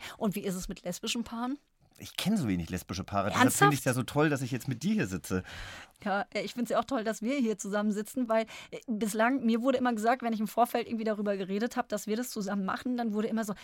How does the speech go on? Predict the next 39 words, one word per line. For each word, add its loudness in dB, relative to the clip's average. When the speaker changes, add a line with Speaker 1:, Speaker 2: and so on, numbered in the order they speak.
Speaker 1:
„Mensch, 10
das 2
ist -4
ja 4
super, 6
Schwule 8
mit 8
Lesben, 6
das 2
gab's 2
ja 8
noch 8
nie.“ 8
Also, 0
weißt 6
du, 4
diese, 2
diese 0
großes, -2
das -8
große 2
Erstaunen, 4
dass -4
man -2
sich -4
auch 2
so 2
an 0
einen -4
Tisch -4
setzen -4
kann 2
oder 2
an -2
ein 0
Mikrofon -2
oder 0
miteinander -4
redet 0